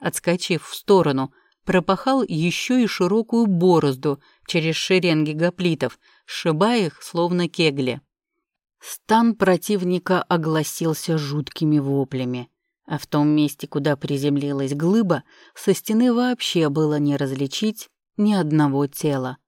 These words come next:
Сплошная масса из костей и крови. «Еще раз заряжать?» — уточнил Герун, не видевший результатов стрельбы. «Обожди», — приказал Ларин.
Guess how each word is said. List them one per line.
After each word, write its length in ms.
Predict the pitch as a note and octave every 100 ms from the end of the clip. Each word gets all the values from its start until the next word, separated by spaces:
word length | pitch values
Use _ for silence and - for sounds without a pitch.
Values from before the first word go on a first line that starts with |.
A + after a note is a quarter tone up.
| _ _ _
Сплошная 720 | - - D#3+ D3 C#3 D3 C#3 C#3
масса 560 | D3 F#3 - - F#3+ - -
из 200 | F#3+ -
костей 560 | D3+ C3 - D3+ D3+
и 180 | - D#3+
крови. 580 | - D3+ C#3 C3 B2+ B2+ _ _ _ _ _ _ _ _ _ -
«Еще 460 | E3 F3+ - G3+
раз 160 | D3+ C#3
заряжать?» — 720 | C#3+ D#3+ F3 G#3 C4 - - _ -
уточнил 600 | D#3+ D3 - - C#3+ C3+
Герун, 480 | C3+ D3+ F#3+ A3 A3 _ -
не 220 | E3+ D#3
видевший 500 | C#3+ D#3+ G3 - G3+
результатов 640 | F#3+ E3 D3+ C#3 C#3+ C#3 D3+
стрельбы. 640 | - D#3+ D#3 C#3 C#3 C3 _ _ _ _ _ _ _ -
«Обожди», — 640 | F#3 A3 G3+ E3 C3 A#2+ _ _ _ _
приказал 520 | D#3+ C#3 C#3 C3 C3
Ларин. 440 | C3 C3+ B2+ B2